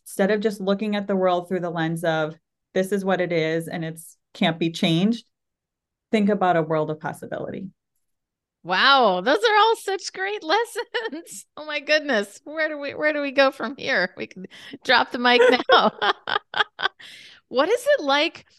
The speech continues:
Speaker 2: with your daughter? That must be
Speaker 1: Hmm.
Speaker 2: so interesting, thinking about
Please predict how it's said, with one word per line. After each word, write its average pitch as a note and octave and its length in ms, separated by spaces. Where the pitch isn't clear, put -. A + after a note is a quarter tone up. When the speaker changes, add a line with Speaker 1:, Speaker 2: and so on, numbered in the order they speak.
Speaker 2:
with C4 260
your A#3+ 120
daughter? D#3+ 640
That A#3 120
must B3+ 220
be C4 100
Speaker 1:
Hmm. - 20
Speaker 2:
so A#3+ 480
interesting, F#3+ 720
thinking A#3+ 440
about F3 600